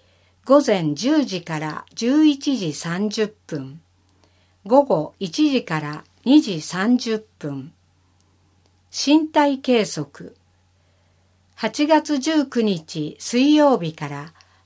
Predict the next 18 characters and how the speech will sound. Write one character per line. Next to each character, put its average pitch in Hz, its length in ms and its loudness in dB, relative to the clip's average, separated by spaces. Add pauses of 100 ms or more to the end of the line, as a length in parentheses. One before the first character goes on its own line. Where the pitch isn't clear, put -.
(120)
電 233 340 2
話 208 300 -2
ま 185 180 -6
た 254 180 -2
は 160 240 -4 (260)
直 175 140 -8
接 285 560 0
窓 196 320 0
口 277 340 0
予 240 140 4
約。 160 540 -6 (1120)
定 254 320 6
員 226 420 -2 (380)
各 190 600 -6
十 190 200 -4 (160)
組 311 340 6
程 226 360 0
度。 147 180 -12